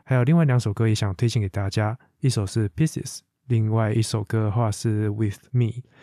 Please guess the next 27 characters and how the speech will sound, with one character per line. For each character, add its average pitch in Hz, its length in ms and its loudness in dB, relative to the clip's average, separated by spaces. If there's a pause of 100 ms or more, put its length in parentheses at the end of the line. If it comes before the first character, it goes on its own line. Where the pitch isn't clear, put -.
(240)
当 139 180 4
年 117 180 2
我 110 160 -2
一 107 60 -2
定 113 520 0
有 - 100 -4
听 113 240 2
过， - 340 -2
而 113 100 -4
且 104 460 -4 (240)
现 113 180 0
在 110 280 -2
还 - 160 -4
是 117 120 -2
非 107 140 2
常 101 160 0
的 95 60 0
喜 110 180 -4
欢， 117 300 -4 (420)
所 - 160 -4
以 95 180 -2
也 104 460 -2
推 139 160 -2
荐 139 140 2
给 101 80 0
大 104 120 -2
家。 101 240 -4